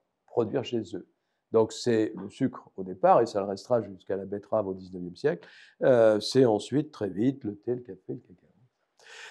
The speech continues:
Donc, euh, euh, mais aussi d'autres, d'autres produits, euh, y compris des produits textiles, hein, le coton,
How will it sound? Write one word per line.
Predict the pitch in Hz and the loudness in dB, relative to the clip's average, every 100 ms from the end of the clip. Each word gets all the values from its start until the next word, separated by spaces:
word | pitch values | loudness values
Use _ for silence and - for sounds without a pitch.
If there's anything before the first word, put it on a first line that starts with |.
| _ | _
Donc, | 143 139 147 | 6 8 8
euh, | 139 127 - | 8 6 4
euh, | 120 | 2
mais | 104 101 | 2 0
aussi | 80 - 95 78 | -2 -8 -14 -14
d'autres, | 69 82 _ _ _ | -16 -18 _ _ _
d'autres | 92 - | -10 -8
produits, | 98 170 202 185 104 | -4 -2 0 0 0
euh, | 101 95 | -4 -4
y | 95 | -6
compris | 92 90 127 | -10 -10 -4
des | 117 | -4
produits | 98 _ 95 95 | -6 _ -18 -16
textiles, | 98 - - 262 120 | -18 -20 -4 -4 -2
hein, | |
le | 127 | -4
coton, | 104 135 220 254 | -2 -4 -4 -12